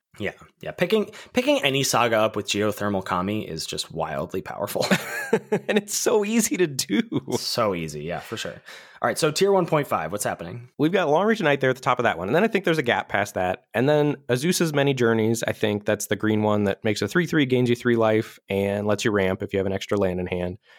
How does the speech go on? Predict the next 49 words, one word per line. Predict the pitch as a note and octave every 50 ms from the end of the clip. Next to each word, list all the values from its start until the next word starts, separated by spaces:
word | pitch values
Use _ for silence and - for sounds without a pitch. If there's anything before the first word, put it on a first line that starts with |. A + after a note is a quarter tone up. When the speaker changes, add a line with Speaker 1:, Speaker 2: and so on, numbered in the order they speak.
| - _ _ -
Speaker 2:
That | C3 C3+ C#3 C3+ C3 C3+ -
and | A#2+ A#2
Okiba | G#2+ - - B2 A#2 A#2+ A#2+ A2
Reckoner | A2 G2+ - - G2+ G2
Raid, | F#2+ G2+ F#2+ F#2+ G2 F#2+
that's | G2+ F#2+ - - -
the, | G2 F#2+ F#2+ F#2+
the | -
black | G2+ A#2 B2+ C3 B2+ -
one | A2+ A2 A2 G#2+
drop | G#2+ G#2 G2+ G2 -
that | - -
makes | G#2 F#2+ - -
a | -
two | - - G2+
two | G2 - - G2 F#2+ F#2+
with | F#2 F#2 -
Menace | G#2 B2+ D3 D3+ C#3 - - -
and | - - G2 F2+
drains | G2 G2 G2 G2 G2
your | G2+ F#2+
opponent | - - G#2 G2 G2
on | F#2+ F#2
the | F#2
first | - - G2+ - -
two | - G2
chapters. | - - G2 G2 - - G2 G2 G2 - _ - - - - -
And | - E3
I | G#3
think | G#3 C4 C4 A3 -
you | F#3+
could | G3+ - G#3 E3+ -
put | - F3+ E3+ -
the | B2
Modern | A#2 A2+ A2+ A#2 A2 G#2 G2
Age | F#2+ F#2 F#2 F#2 F#2 F2+ F#2+ G#2 - - _ _ - -
in | G#2+ G#2
tier | - - G2+ F#2+
one | G2 G2 F#2+
point | F#2+ - F#2 -
five | - - F#2 F2+ F2+ F#2 F#2 F2+
as | F#2 F#2 F#2
well, | F#2+ F#2+ E2+ E2 -
although | - - C#3 D3+
the | D3 D3+
Modern | D3 D#3+ G3 A3 F3+ D3
Age | C3 A2 - -
doesn't | - A2 G#2+ A2+ G2+ - _ _ _ -
quite | - - - - - - - G2 F#2+ F#2+ G#2+ A#2 B2 -